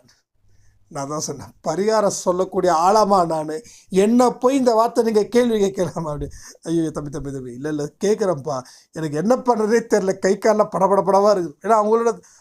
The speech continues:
ஒரு பெத்த தாயோட ஃபீலிங்கை நம்ம புரிஞ்சுக்காதவன் நம்ம மனுஷனா இருப்போம். கண்டிப்பா நம்ம அம்மா அப்பாவும் நமக்கு அப்படித்தானே படபடப்பா இருந்திருப்பாங்க. அதனால, "இல்லம்மா, எல்லாம்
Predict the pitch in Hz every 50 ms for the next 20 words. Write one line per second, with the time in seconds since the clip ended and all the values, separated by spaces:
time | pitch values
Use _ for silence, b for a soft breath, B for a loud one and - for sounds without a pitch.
0 | b b - 247 - 254 254 285 285 277 277 269 269 269 262 247 247 240 247 -
1 | 277 269 262 254 233 220 208 175 226 226 240 226 247 - 233 226 220 214 208 214
2 | 208 208 208 202 196 185 180 180 196 190 220 220 202 190 190 - - _ _ _
3 | _ 269 277 294 370 320 285 254 247 254 269 294 294 285 277 285 294 285 277 285
4 | 277 269 262 269 269 - b b b b b b b - 202 226 269 294 269 233
5 | 302 285 269 262 240 220 220 226 233 277 269 - 240 233 233 220 220 226 196 220
6 | 208 190 175 160 _ 147 131 123 143 - - - - _ - - 175 - 104 -
7 | - _ _ _ b b b b b b b b b b - 196 196 202 190 180
8 | 180 185 180 170 170 185 180